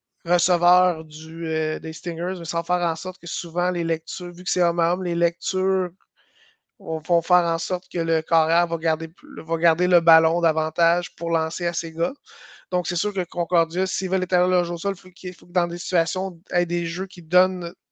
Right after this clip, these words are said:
directement au, au porteur de ballon, parce qu'en termes de lecture, si Laval joue autant d'hommes à hommes que la dernière fois, ça va faire en sorte que, ben, Carrière va toujours garder la ba-, la balle pour faire des passes sur les, sur, sur, sur les jeux d'options que Concordia adore utiliser. Puis à ce niveau-là, tu sais,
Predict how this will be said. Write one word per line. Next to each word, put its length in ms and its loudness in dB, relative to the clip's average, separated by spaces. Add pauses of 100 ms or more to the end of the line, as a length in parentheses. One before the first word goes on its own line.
(280)
directement 520 2
au, 420 0
au 40 -12
porteur 340 -2
de 60 2
ballon, 260 2
parce 120 -6
qu'en 400 -4
termes 180 -2
de 60 2
lecture, 440 0
si 140 -6
Laval 280 2
joue 180 -8
autant 220 0
d'hommes 220 2
à 140 0
hommes 200 -6
que 260 -6 (440)
la 80 4
dernière 340 4
fois, 120 -4
ça 100 -2
va 40 -2
faire 220 6
en 40 2
sorte 280 -8
que, 340 -2
ben, 180 -10
Carrière 360 2
va 100 -4
toujours 260 -6
garder 180 -2
la 180 4
ba-, 140 2
la 120 2
balle 300 2
pour 160 -10
faire 180 -4
des 140 -6
passes 320 -4
sur 180 -14
les, 240 -10
sur, 180 -18 (100)
sur, 160 -16
sur 180 -12
les 120 -2
jeux 160 -8
d'options 400 0
que 280 -12 (360)
Concordia 480 2
adore 280 2
utiliser. 440 -6
Puis 140 -20
à 80 -4
ce 140 -12
niveau-là, 280 -2
tu 140 -8
sais, 160 -8